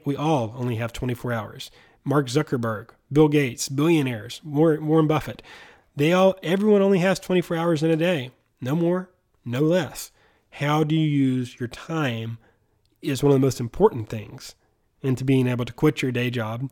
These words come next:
and to start working online or to start your own business. How you utilize your time. So to close here, I just wanna go back through what we talked about. Kinda gave a brief tutorial of kinda where I went, where I've been, where I come from.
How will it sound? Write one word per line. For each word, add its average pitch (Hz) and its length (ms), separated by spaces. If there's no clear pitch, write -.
and 127 120
to - 40
start 135 220
working 127 260
online 117 460
or 147 140
to 127 40
start 123 320
your 127 120
own 127 100
business. 131 540
How 131 260
you 127 160
utilize 120 680
your 120 120
time. 120 360
So - 160
to 202 80
close 214 440
here, 151 140
I 156 80
just 185 200
wanna 190 120
go 165 200
back 151 220
through 120 340
what 123 180
we 120 80
talked - 380
about. 120 300
Kinda 226 140
gave 214 180
a 165 60
brief 160 260
tutorial 156 540
of 123 160
kinda 143 220
where 139 240
I 131 100
went, 120 340
where 139 180
I've 131 260
been, 117 340
where 127 140
I 131 80
come 120 260
from. 117 380